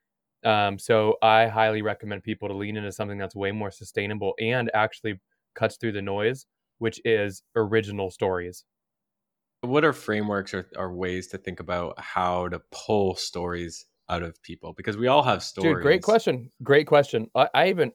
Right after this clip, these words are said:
Speaker 1: I even, like, wrote out what I would deem the actual formula for a video. I went back and looked at about a hundred and fifty videos that had worked for either for me in the past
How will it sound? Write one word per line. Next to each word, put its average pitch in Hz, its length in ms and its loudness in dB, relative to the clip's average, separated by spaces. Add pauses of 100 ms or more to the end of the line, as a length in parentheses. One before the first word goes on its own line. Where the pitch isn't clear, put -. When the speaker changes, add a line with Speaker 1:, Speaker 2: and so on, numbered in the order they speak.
Speaker 1:
I 131 140 6
even, 170 220 2
like, 117 380 -2 (680)
wrote 120 400 4
out 117 320 4
what 113 260 2
I 117 140 8
would 113 280 0
deem 113 520 -4 (420)
the 117 260 2
actual 117 720 4 (300)
formula 117 580 2 (160)
for 120 340 2
a 110 160 0
video. 101 680 0 (280)
I - 60 -2
went 120 180 2
back 127 200 2
and 117 100 -2
looked 113 220 -2
at 110 100 6
about 107 200 2
a 101 40 0
hundred 127 360 -2
and 117 120 -8
fifty 113 400 -4
videos 107 460 -2
that 104 140 0
had 101 100 -2
worked 104 300 -6
for - 160 -8
either 107 260 -4
for - 120 -8
me 127 220 -2
in 160 80 -2
the 151 60 -6
past 151 400 2